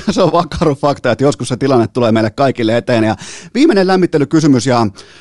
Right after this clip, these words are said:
mä oon sun kanssa, mä tavattiin ekan kerran ehkä joku neljätoista, kolmetoista vuotta sitten. Mä olin Urheilulehdessä ja tota, sekä Jatkoajassa että Urheilulehdessä, ja sä olit totta kai silloin H P K:n päävalmentaja. Ja,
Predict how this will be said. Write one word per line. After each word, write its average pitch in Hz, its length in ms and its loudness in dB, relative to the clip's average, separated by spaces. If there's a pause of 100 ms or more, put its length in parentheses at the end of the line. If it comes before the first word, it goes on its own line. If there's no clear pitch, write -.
(180)
mä 143 100 -2
oon 196 200 2
sun 165 200 2
kanssa, 143 340 -2 (240)
mä 135 180 2
tavattiin 131 560 -2
ekan 120 200 -4
kerran 113 260 -4
ehkä 117 160 -6
joku 117 140 -4
neljätoista, 117 540 -2
kolmetoista 113 580 -2
vuotta 107 240 -4
sitten. 110 280 -4
Mä 110 60 -2
olin 113 180 0
Urheilulehdessä 107 680 -2
ja 98 100 -6
tota, 101 440 -4 (260)
sekä 107 220 -8
Jatkoajassa 117 480 -4
että 113 160 -6
Urheilulehdessä, 110 520 -4
ja 101 60 -6
sä 104 80 -6
olit 104 120 -4
totta 104 180 -10
kai 104 160 -6
silloin 104 220 -4
H 104 40 -4
P 107 320 -2
K:n 98 180 -6
päävalmentaja. 104 680 -4
Ja, 104 240 -2